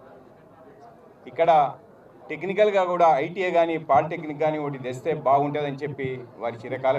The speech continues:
కోరిక ఉండే. ఇక్కడ కూడా స్థానికంగా అందరితోటి రాజకీయాలకు అతీతంగా కలిసి పనిచేసే వ్యవస్థ లోపట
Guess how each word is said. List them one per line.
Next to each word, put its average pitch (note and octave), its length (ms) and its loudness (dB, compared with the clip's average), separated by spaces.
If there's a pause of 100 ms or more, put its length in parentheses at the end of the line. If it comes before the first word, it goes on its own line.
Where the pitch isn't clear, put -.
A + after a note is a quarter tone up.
కోరిక A#2 300 -8
ఉండే. B2 180 -6 (1200)
ఇక్కడ F3 180 -2 (120)
కూడా F#3 140 4 (200)
స్థానికంగా F3+ 600 2 (520)
అందరితోటి F3+ 600 -4 (1120)
రాజకీయాలకు F3 680 2
అతీతంగా D#3+ 480 0 (520)
కలిసి D3 320 -8
పనిచేసే C#3+ 440 -6 (140)
వ్యవస్థ D#3 280 -2 (100)
లోపట D3 240 -4